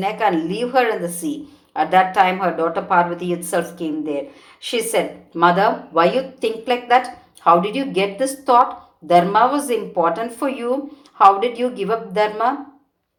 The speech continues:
"Sambamurti is excellent in all. He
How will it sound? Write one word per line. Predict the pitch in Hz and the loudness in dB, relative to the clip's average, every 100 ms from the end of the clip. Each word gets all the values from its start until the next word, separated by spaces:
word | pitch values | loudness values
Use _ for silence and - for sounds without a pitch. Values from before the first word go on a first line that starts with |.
| _ _ - - | _ _ -14 -2
"Sambamurti | 202 185 185 180 202 240 294 269 | 2 4 4 2 0 -2 -2 0
is | 190 175 | 2 2
excellent | 175 - 175 208 269 | 2 0 0 2 2
in | 247 226 | 2 4
all. | 226 294 - - - | 4 2 -8 -18 -6
He | 233 | -2